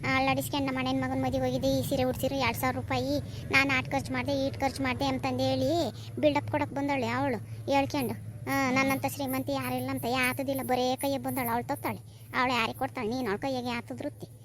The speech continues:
ಆ, ಮದುವೆ ಹೋದಳು. ಆ, ಇನ್ನು ನನ್ನಯ್ಯ, ಆ, ಅಲ್ಲಿದ್ರೆ ಹೋಗಿ ಕಾಪಿ ಕಾಸ್ಕೊಂಡು ಕುಡಿಬೇಕು, ಈಗ ಬಂದಿದ್ದೀವಿ ಅಂತಂದು ಅಂತಾಳೆ. ಅಲ್ಲೇ ಪೇಟೆಗಳಿದ್ದ ಬಂದಳು, ಒಂದು ಅರ್ಧ ಲೀಟ್ರ್ ಹಾಲು ತಂದು ಮೊಸರು ತಂದು, ಆ, ಉಂಬಕ್ಕಾಗ್ತಿದ್ದಿಲ್ಲ. ಇನ್ನು ಬತ್ತಿದ್ದಂಗೆ ಬಂದಳು, ಸೀರೆ ನಾನು ಅಳ್ಸಕ್ಕಿಲ್ಲ ಅವಳು.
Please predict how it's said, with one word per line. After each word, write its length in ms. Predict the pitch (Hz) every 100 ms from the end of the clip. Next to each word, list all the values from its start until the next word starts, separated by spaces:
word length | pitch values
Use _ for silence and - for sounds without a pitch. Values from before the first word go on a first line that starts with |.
| - -
ಆ, 180 | 254 285
ಮದುವೆ 260 | 262 269 269
ಹೋದಳು. 420 | 269 269 262 202 - - -
ಆ, 80 | 254
ಇನ್ನು 260 | 269 277 269
ನನ್ನಯ್ಯ, 420 | 254 254 277 269 285 269 - - - -
ಆ, 100 | 262
ಅಲ್ಲಿದ್ರೆ 300 | 277 254 269
ಹೋಗಿ 400 | 269 269 285 294
ಕಾಪಿ 240 | 277 269
ಕಾಸ್ಕೊಂಡು 280 | 262 254 262
ಕುಡಿಬೇಕು, 380 | 269 262 254 285
ಈಗ 240 | 254 262
ಬಂದಿದ್ದೀವಿ 500 | 240 262 254 262 262
ಅಂತಂದು 380 | 262 262 247 247
ಅಂತಾಳೆ. 280 | 240 214 180 - - - -
ಅಲ್ಲೇ 180 | 262 285
ಪೇಟೆಗಳಿದ್ದ 460 | 277 240 262 262 269
ಬಂದಳು, 280 | 285 302 240
ಒಂದು 140 | 214
ಅರ್ಧ 120 | 220 226
ಲೀಟ್ರ್ 240 | 240 254
ಹಾಲು 200 | 269 220
ತಂದು 440 | 226 262 262 277 247
ಮೊಸರು 240 | 233 -
ತಂದು, 400 | 247 262 269 277
ಆ, 840 | 226 - - - 247 226 214 208
ಉಂಬಕ್ಕಾಗ್ತಿದ್ದಿಲ್ಲ. 680 | 214 269 269 320 - 311 254
ಇನ್ನು 220 | 254 269
ಬತ್ತಿದ್ದಂಗೆ 540 | 240 247 - 247 277 277
ಬಂದಳು, 320 | 285 277 226
ಸೀರೆ 240 | 294 262
ನಾನು 220 | 254 262
ಅಳ್ಸಕ್ಕಿಲ್ಲ 440 | 262 262 277 277 220 - - - - 233
ಅವಳು. 420 | 254 220 - -